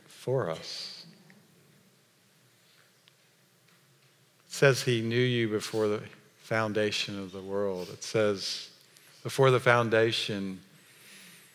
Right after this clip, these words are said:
he was working out a plan of getting you back to the family. Before Adam and Eve fell, he was working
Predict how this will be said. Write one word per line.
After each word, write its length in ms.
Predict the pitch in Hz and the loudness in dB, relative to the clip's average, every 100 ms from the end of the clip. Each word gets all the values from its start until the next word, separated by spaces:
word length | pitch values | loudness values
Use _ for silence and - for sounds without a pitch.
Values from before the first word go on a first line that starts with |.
| _ _ _ _ | _ _ _ _
he 200 | - 131 | -6 -4
was 460 | 139 101 92 - - - _ - | -2 -2 -4 -8 -10 -16 _ -14
working 460 | 104 113 110 113 104 | -4 -4 -4 -6 -2
out 360 | 110 107 90 - - | 0 0 -2 -8 -12
a 60 | 104 | -12
plan 520 | - 113 107 107 101 | -6 -2 0 0 -2
of 180 | 95 - | -6 -6
getting 320 | - 107 104 | -4 -2 -2
you 140 | 101 98 | -4 -4
back 340 | 98 98 - | -2 -4 -6
to 100 | - | -12
the 80 | 95 | -12
family. 540 | - 98 98 98 92 82 - - - - - - - _ _ - | -8 -6 -4 -6 -8 -10 -18 -20 -20 -20 -20 -20 -20 _ _ -4
Before 340 | - 175 175 | 0 6 8
Adam 300 | 147 147 135 | 8 6 4
and 80 | 120 | 0
Eve 180 | 127 107 | -2 -2
fell, 500 | - 127 127 87 73 - _ _ | 2 4 4 0 -4 -18 _ _
he 160 | - 117 | -8 -8
was 240 | 104 92 - _ _ _ _ - | -8 -10 -18 _ _ _ _ -8
working 480 | 107 110 - 85 | -4 -4 -6 -12